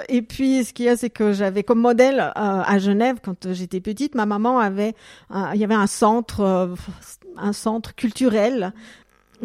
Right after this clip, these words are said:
qui était, qui était chouette parce que les, les cop-, des copines pouvaient louer une salle pour une demi-journée. Donc, on se retrouvait avec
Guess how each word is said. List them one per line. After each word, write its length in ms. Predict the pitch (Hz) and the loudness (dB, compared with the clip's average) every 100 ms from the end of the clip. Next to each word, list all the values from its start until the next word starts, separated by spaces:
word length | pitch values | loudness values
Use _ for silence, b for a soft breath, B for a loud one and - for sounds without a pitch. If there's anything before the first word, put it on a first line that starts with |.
| - | -6
qui 80 | 220 | -2
était, 260 | 208 202 190 | 2 2 0
qui 120 | 220 | -4
était 160 | 202 202 | -2 -2
chouette 240 | 311 392 | -4 -4
parce 180 | 226 220 | -4 -6
que 120 | - | -2
les, 240 | 220 220 214 214 | 0 0 -2 -2
les 140 | 208 208 | -2 -2
cop-, 280 | 311 302 220 | -2 -2 0
des 160 | 240 | 0
copines 460 | - 294 277 339 349 | 2 0 0 0 0
pouvaient 540 | 262 233 247 285 285 | 0 2 4 4 2
louer 360 | 220 254 240 247 | 2 2 2 0
une 160 | 285 233 | -2 -4
salle 400 | - 202 226 233 | -2 0 0 -4
pour 280 | 214 220 208 | -8 -4 -2
une 140 | 202 | -2
demi-journée. 640 | 196 190 196 185 170 135 | -2 -2 -4 -4 -8 -8
Donc, 240 | 175 208 233 | -8 -6 -2
on 60 | 233 | -2
se 80 | 175 | -2
retrouvait 600 | 220 - 220 196 196 240 | -4 -4 -8 -4 -2 -2
avec 280 | 196 185 | -4 -8